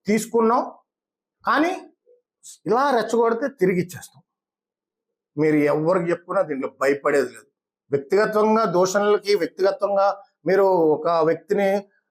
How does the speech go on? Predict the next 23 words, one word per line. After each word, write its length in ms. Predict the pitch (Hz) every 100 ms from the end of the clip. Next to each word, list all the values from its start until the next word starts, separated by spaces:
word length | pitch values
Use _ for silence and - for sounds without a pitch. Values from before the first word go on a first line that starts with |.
| -
ఆ, 100 | 196 254 175
అతనేం 240 | - 185
చేతగానోడనో, 1040 | - 151 165 165 190 190 185 185 180 180 - _
ఎవరికి 500 | 135 139 156 175 156
ఉండాల్సింది 380 | 165 180 185 202
వాళ్ళకు 260 | 175 143 147
ఉంటది. 260 | 151 - _ _ _ _ _ _ _ 622 _ _ _ _ _ _ _ _ _ _ _
త్వరలో 540 | 147 160 185 196 202 - _ _ _ _ _ 139
లోకల్ 320 | 143 160 196
బాడీ 280 | 175 170 156
ఎలక్షన్స్ 480 | 147 147 - 135 -
కూడా 200 | 151 180
రాబోతున్నాయి. 680 | 151 147 143 - 127 123 _ _ 113
దయచేసి 760 | 127 196 214 247 247 240 - -
ఇటువంటివి 640 | 131 170 202 196 180 202 320 - _ _ _ _ _ -
ఒక 160 | 160 214
నలుగురు 500 | 202 202 208 196 180
లబ్ధి 360 | 170 170 220
కోసం, 420 | 240 226 220 240 - 151
నలుగురు 400 | 165 190 190 165
ఉనికి 320 | 185 214 254
కాపాడు 400 | 220 196 196 185
కోసం 380 | 180 170 202